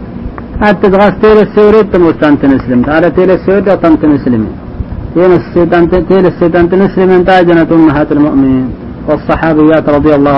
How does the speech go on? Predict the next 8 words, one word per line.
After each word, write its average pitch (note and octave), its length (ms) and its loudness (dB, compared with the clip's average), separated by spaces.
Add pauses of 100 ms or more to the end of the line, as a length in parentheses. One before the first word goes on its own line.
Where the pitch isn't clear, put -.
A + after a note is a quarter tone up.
عنهن C3+ 300 0
أجمعين. A#2+ 520 -4 (3250)
يريد G3 720 2 (140)
تمطن F3+ 520 2
تنسلم. E3+ 480 2 (1500)
سواء F#3+ 400 4 (1120)
أجنة F#3 500 2
تنسلم G3 520 2